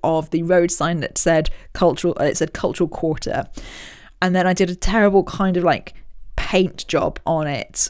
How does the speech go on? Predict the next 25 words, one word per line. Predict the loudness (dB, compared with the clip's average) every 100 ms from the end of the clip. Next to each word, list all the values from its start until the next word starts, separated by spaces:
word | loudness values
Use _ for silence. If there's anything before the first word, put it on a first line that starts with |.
| -2
on | -4 -2
the, | -4 -4 -6 -4
on | -4 -4
the |
picture | -4 -8 -4 -4
using | -2 -2 -4 -4
the, | -4 -2 -2
um, | -2 -4 -8 -12 -20 -16 -14
on, | -6
on | -4 -4
using | -4 -2 -2
the, | -2 -4 -8 -6
the, | -6 -6 -10
the, | -8 -8 -10
the | -8
paint | -4 -4 -6
application | -8 -6 -6 -4 -6
on | -6 -6
the, | -8 -6
on | -6
the | -4
laptop. | -6 -6 -6 -6 -10 -14 -18 -16 -16 -10
Coloured | -2 2 2
it | 0
in | -2 -2 -2